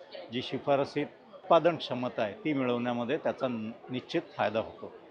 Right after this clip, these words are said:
अशा प्रकारे तणांचं व्यवस्थापन एकीकृत पद्धतीने केल्यास आपल्याला चांगल्या प्रकारे पिकाची उत्पादकता मिळू शकते आणि तणापासून मुक्तता होऊ शकते. मुक्तता हंगामास्फूर्त म्हणतोय, नेहमी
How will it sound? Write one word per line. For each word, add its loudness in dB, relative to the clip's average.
अशा 2
प्रकारे 4
तणांचं 0
व्यवस्थापन 0
एकीकृत 2
पद्धतीने 2
केल्यास -2
आपल्याला 0
चांगल्या 4
प्रकारे 2
पिकाची -2
उत्पादकता -2
मिळू -2
शकते -4
आणि 0
तणापासून -2
मुक्तता -2
होऊ -4
शकते. -8
मुक्तता -2
हंगामास्फूर्त 0
म्हणतोय, 0
नेहमी 0